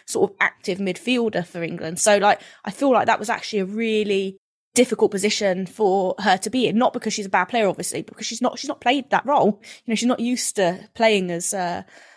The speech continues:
in front of a back three like that. And I don't think that worked. So I think, you know, you, if you're gonna play her, you sort of have to revert back to the system that you were playing before, or you have to stick with the formula that worked so successfully against China for me. So, like,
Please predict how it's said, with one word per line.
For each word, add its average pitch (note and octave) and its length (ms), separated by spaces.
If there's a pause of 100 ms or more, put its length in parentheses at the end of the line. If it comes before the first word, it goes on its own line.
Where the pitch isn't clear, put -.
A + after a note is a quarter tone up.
(140)
in G3+ 160
front - 240
of G3 80
a F#3 60
back F#3+ 200
three A3+ 220
like E3+ 240
that. G#2 260 (100)
And F#3 560 (480)
I A3 60
don't A#3+ 300
think G#3+ 260
that G#3 220
worked. A3+ 460
So A3+ 100
I A3 40
think, A#3 200
you - 160
know, A3+ 80
you, G#3+ 180 (320)
if - 180
you're A#3 80
gonna B3 160
play A#3+ 280
her, F#3 180
you F3 120
sort G3+ 240
of - 20
have G#3+ 160
to G#3+ 80
revert G3+ 420
back - 280
to - 140
the G3 100
system F#3 500
that F3+ 120
you F#3 80
were F3+ 60
playing G3+ 280
before, F3+ 540 (360)
or A#3+ 240
you G3+ 100
have F#3+ 200
to - 60
stick - 400
with G3 160
the G3 80
formula F#3+ 520
that F#3+ 80
worked G#3 300
so G#3 140
successfully F#3 600
against F#3 260
China A3+ 300
for - 120
me. G3+ 240
So, G#3+ 180
like, G#3 200